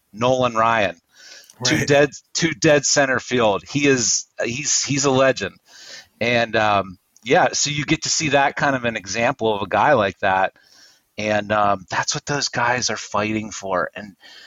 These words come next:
Speaker 1: to even get a taste of something like that. And,
Speaker 2: I mean,
Speaker 1: uh, it was
Speaker 2: imagine,
Speaker 1: just
Speaker 2: like,
Speaker 1: awesome, Gary.
Speaker 2: imagine, like, just a year from now,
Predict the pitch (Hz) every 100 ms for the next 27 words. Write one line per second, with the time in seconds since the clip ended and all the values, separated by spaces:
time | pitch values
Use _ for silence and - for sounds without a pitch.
0 | - _ - - 135 127 123 127 117 -
1 | - 131 135 139 120 - - 110 104 -
2 | 101 95 95 92 87 80 85 80 73 -
3 | _ _ _ _ - 107 110 107 104 104
4 | 101 95 - - 147 143 151 156 139 123
5 | 117 127 - 113 - 175 117 151 156 _
6 | _ 156 156 165 165 143 131 131 110 147
7 | 143 139 139 147 170 170 139 127 123 117
8 | 110